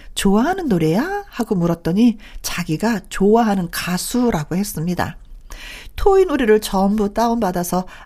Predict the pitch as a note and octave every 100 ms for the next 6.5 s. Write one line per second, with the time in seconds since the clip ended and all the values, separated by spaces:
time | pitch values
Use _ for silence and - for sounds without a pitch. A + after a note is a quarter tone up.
0 | - D#3+ D#3+ D#3 D#3 D#3+ D#3 G#3+ G#3+ G#3+
1 | A3 G#3+ G3 F3 E3+ A3+ - - - G3+
2 | G3+ - D4 C#4+ F3+ D#3+ - G3+ F#3 D#3+
3 | F#3 F3+ F#3 - E3 D#3 A#2+ D3 - -
4 | - - - - F3 F3+ F#3 F3+ - B3
5 | A#3+ A3+ F#3 F3+ F3 - F3+ F3+ F#3+ -
6 | F3 D#3 F3+ F#3